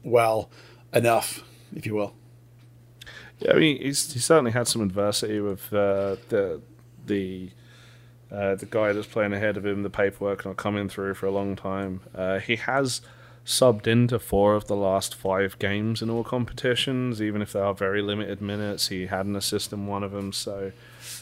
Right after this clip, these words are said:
Speaker 2: yeah, it's, it, it's at least you can see a, pro-, a progression at least.
Speaker 1: Yep.
Speaker 2: Uh, and then on the back of that, will, uh, F C Dallas send anyone on loan to Europe next season?
Speaker 1: Well, I mean, Thomas and Sealy will be there,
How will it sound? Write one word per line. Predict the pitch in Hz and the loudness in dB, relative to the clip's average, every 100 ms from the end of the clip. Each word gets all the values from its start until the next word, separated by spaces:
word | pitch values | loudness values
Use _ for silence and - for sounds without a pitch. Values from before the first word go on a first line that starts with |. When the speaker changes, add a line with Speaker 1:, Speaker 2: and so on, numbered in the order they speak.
| - - | -18 0
Speaker 2:
yeah, | 107 90 - | 0 0 2
it's, | 113 101 - - | 4 4 2 -2
it, | - 135 | 0 4
it's | 156 - 156 143 - | 2 2 -2 2 4
at | |
least | 156 135 - - | 6 6 4 0
you | 123 | -2
can | - 147 | 2 2
see | - 143 | 4 4
a, | 110 | 8
pro-, | - - - - | 8 8 2 2
a | 104 | 2
progression | - 107 101 92 - 90 | 4 2 2 2 -2 -8
at | - | -12
least. | - - - - - - - - | -12 -10 -10 -10 -14 -20 -16 0
Speaker 1:
Yep. | 104 - - - - - - - - - - - | 0 0 -12 -20 -20 -20 -20 -20 -20 -20 -18 -2
Speaker 2:
Uh, | |
and | 110 110 120 | 2 2 2
then | 127 | 0
on | 127 | 0
the | 120 | 2
back | 127 131 | 4 4
of | 131 | 2
that, | 123 170 98 | 4 6 6
will, | 104 113 117 | 2 0 2
uh, | 117 117 104 | 2 4 2
F | 123 | 0
C | - 127 | 0 0
Dallas | 117 120 117 | 0 0 0
send | 131 123 120 | -2 -2 -2
anyone | 131 123 120 123 120 117 - - - - - | -4 -4 -4 -4 -4 -6 -10 -18 -20 -20 0
on | 117 117 | 4 4
loan | 117 120 123 | 4 2 2
to | 127 | 2
Europe | 117 127 101 - | 2 4 2 0
next | 90 - | -8 -6
season? | 92 82 85 92 - - | -6 -8 -12 -14 -18 -16
Speaker 1:
Well, | - 151 143 | 8 10 10
I | |
mean, | 143 139 | 6 2
Thomas | 160 147 151 143 | 4 4 4 2
and | 131 123 120 156 | 0 -2 -4 -4
Sealy | - 135 139 127 | 2 6 8 8
will | 117 113 | 8 2
be | 113 110 | 0 0
there, | 107 113 | 2 2